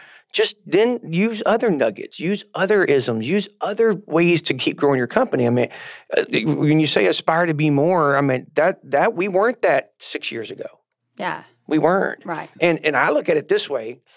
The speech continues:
Speaker 1: It, you know, in years back when I used to watch football on T V, it was Smash Mouth running football. You remember those days,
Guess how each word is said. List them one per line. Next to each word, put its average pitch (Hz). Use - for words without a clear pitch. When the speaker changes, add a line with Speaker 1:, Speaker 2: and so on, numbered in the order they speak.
Speaker 1:
It, -
you 170
know, 143
in 147
years 185
back 202
when 143
I 160
used 185
to 156
watch 160
football 151
on 131
T 147
V, 156
it 127
was 113
Smash 135
Mouth 131
running 120
football. -
You 135
remember 143
those 143
days, 127